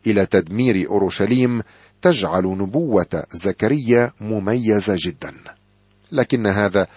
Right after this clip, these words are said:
لا يعارض الحقيقة القائلة بأن الإسكندر الكبير كان وحشيًا ومتعجرفًا.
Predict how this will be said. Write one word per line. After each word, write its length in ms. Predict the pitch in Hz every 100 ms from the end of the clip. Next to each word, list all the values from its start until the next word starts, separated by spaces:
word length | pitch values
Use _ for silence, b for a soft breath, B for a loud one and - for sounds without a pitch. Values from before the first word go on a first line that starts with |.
| b b
لا 260 | 101 107 165
يعارض 680 | 139 101 85 127 127 95 82
الحقيقة 840 | 82 76 - 90 135 120 92 - 78
القائلة 680 | 73 - 117 101 95 90 - b b
بأن 360 | - 107 123 107
الإسكندر 880 | 82 71 78 - - 127 104 76 73
الكبير 640 | 76 - 87 101 101 90 b b b
كان 200 | 135 98
وحشيًا 760 | 87 80 - 98 87 87 85 76 -
ومتعجرفًا. 1000 | 87 85 87 - 80 71 - 69 -